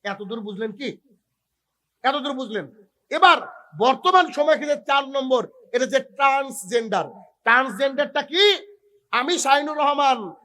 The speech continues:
আমার ভেতর থেকে মনে হয় আমি যেন নারী। ভালো করে বুঝুন, আমি কোটি কোটি টাকা দিয়ে অস্ত্রোপচার করে আমার শরীরের মধ্যে কিছু হরমোন ঢুকিয়ে দিলাম, তারপরে নারীর মতো আমি বেড়ে উঠলাম, নারীর শরীরে যা থাকে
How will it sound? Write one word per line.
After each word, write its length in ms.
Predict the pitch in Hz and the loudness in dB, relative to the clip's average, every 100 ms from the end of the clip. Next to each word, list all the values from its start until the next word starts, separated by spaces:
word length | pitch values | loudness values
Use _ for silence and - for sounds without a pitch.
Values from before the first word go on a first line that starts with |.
| - | -4
আমার 260 | 269 311 | 0 0
ভেতর 340 | 226 240 254 269 | 0 -2 -2 -6
থেকে 240 | 269 277 | -6 -6
মনে 320 | 277 247 240 | -4 -4 -4
হয় 260 | 240 302 254 | -2 0 -2
আমি 200 | 214 226 | -4 -6
যেন 220 | 226 233 | -6 -8
নারী। 380 | 220 226 226 214 135 _ _ _ _ _ _ _ _ _ _ _ _ _ _ _ | -6 -2 -2 -4 -12 _ _ _ _ _ _ _ _ _ _ _ _ _ _ _
ভালো 140 | 185 226 | -4 -4
করে 140 | 214 | -4
বুঝুন, 300 | 190 156 143 - _ _ _ _ | -8 -10 -14 -16 _ _ _ _
আমি 420 | - 285 370 339 240 - _ _ | -2 0 0 0 -4 -16 _ _
কোটি 220 | 269 294 | -4 -2
কোটি 240 | 330 330 320 | -4 -4 -2
টাকা 260 | 285 277 | -2 0
দিয়ে 160 | 277 320 | 0 2
অস্ত্রোপচার 680 | 294 - 302 294 269 262 254 | 2 -2 -6 -4 -4 -4 -6
করে 200 | 254 359 370 - - | 2 4 4 -4 -4
আমার 240 | 247 294 | -2 -2
শরীরের 460 | 302 - 269 285 277 | -4 -4 -4 -2 -2
মধ্যে 220 | 269 269 | -2 -6
কিছু 220 | 254 262 | -8 -10
হরমোন 400 | 254 208 247 247 | -4 -4 -2 -6
ঢুকিয়ে 300 | 226 196 208 | -8 -8 -8
দিলাম, 380 | 196 262 392 294 - _ | -2 4 4 2 -16 _
তারপরে 300 | 262 254 262 | -2 0 -2
নারীর 340 | 247 240 254 247 | -4 -4 -4 -4
মতো 200 | 240 247 | -6 -6
আমি 120 | 247 | -6
বেড়ে 220 | 240 240 | 0 0
উঠলাম, 380 | 226 226 226 - - | 0 -4 -8 -8 -16
নারীর 280 | 185 226 240 | -6 -4 -4
শরীরে 340 | 226 226 233 214 | -6 -6 -6 -2
যা 140 | 226 | -2
থাকে 220 | 226 240 | -2 -6